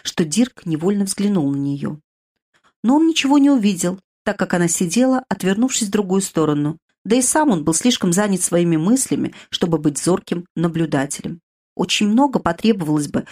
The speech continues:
чтобы пробудить в простодушном и открытом по своему характеру Дирке подозрение в доме и в присутствии любимой им девушки. «Здравствуйте, Лизбета», проговорил он застенчиво. «А чего ваша рука так холодна? Я уже несколько раз заходил к вам,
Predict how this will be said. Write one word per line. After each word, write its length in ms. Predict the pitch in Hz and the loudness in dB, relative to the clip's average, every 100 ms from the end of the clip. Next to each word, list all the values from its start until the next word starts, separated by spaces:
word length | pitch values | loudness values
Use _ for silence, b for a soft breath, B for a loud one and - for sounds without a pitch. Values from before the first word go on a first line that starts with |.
| B | B
чтобы 280 | - 196 170 | -4 0 0
пробудить 480 | - 170 165 240 240 | 0 -2 -2 -2 -2
в 80 | - | -4
простодушном 640 | 180 - 185 240 240 156 | -4 -2 0 0 0 -2
и 120 | - | 0
открытом 440 | 185 190 254 247 170 | -2 0 -2 -2 -2
по 80 | |
своему 300 | 170 175 185 | 0 0 0
характеру 460 | 202 185 180 - 175 | 0 0 0 0 0
Дирке 480 | 185 285 - 147 156 B B | 2 2 0 -8 -10 B B
подозрение 540 | - 180 180 269 285 247 | 0 2 4 4 4 4
в 80 | 170 | 2
доме 480 | 160 170 165 240 - _ - | 2 2 2 -2 -6 _ -6
и 60 | |
в 80 | 196 | -2
присутствии 680 | 185 - 180 175 - 226 - | -2 0 -2 -2 0 0 0
любимой 480 | 170 160 147 180 202 | -2 -2 0 0 -2
им 260 | - 156 175 | -2 -2 -2
девушки. 640 | 160 139 - - - 175 _ _ _ _ _ _ _ _ _ | -2 -2 -4 -10 -12 -14 _ _ _ _ _ _ _ _ _
«Здравствуйте, 640 | 190 196 190 175 175 175 170 | -4 0 0 0 -6 -4 -2
Лизбета», 600 | 170 160 160 160 170 170 _ | -2 0 -2 -2 -8 -10 _
проговорил 500 | 165 156 160 160 208 | -6 -2 0 0 2
он 100 | 214 | 0
застенчиво. 680 | 175 175 - 147 - 170 170 - _ _ _ _ - | 0 -2 -2 -2 -2 -8 -10 -14 _ _ _ _ -6
«А 100 | 196 | -2
чего 280 | - 214 | 0 2
ваша 260 | 233 240 247 | 2 2 2
рука 220 | 240 247 | 2 0
так 160 | 240 247 | -2 -2
холодна? 640 | - 247 233 180 147 147 _ B B | 0 2 2 0 -2 -6 _ B B
Я 120 | 185 190 | -2 0
уже 140 | 202 | 2
несколько 380 | 208 - 202 214 | 0 -2 -2 -2
раз 140 | 214 | 0
заходил 420 | 202 - 220 240 | 0 0 2 2
к 100 | 240 | 0
вам, 240 | 160 143 | -2 -2